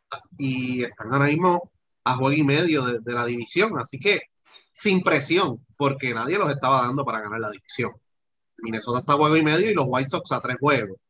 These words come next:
Y entonces Minnesota está a seis juegos del wild card y los White Sox a siete y medio. Así que está la cosa difícil en la central, en una carrera ahí entre tres equipos.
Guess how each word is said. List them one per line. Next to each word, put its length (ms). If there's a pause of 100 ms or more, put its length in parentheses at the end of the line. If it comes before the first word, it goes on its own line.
(100)
Y 60
entonces 500
Minnesota 440
está 160
a 20
seis 180
juegos 240
del 140
wild 260
card 160 (640)
y 80
los 140
White 200
Sox 260
a 60
siete 260
y 40
medio. 320 (720)
Así 480
que 880
está 220
la 100
cosa 220
difícil 400
en 80
la 100
central, 340
en 80
una 120
carrera 440
ahí 180
entre 240
tres 220
equipos. 500